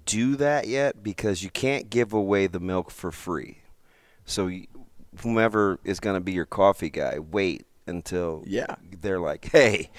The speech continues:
Speaker 1: if you guys are gonna be talking coffee and be on video every day, I want that advertising."
Speaker 2: You know what ki-,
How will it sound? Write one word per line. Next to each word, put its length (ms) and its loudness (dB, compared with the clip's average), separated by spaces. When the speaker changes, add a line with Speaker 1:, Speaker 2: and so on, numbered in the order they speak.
Speaker 1:
if 100 2
you 60 6
guys 220 8
are 20 -2
gonna 140 6
be 100 2
talking 420 6
coffee 440 8
and 100 0
be 60 6
on 160 6
video 380 6
every 260 2
day, 300 2
I 80 8
want 240 6
that 180 8
advertising." 760 2
Speaker 2:
You 100 -4
know 260 2
what 160 -8
ki-, 80 0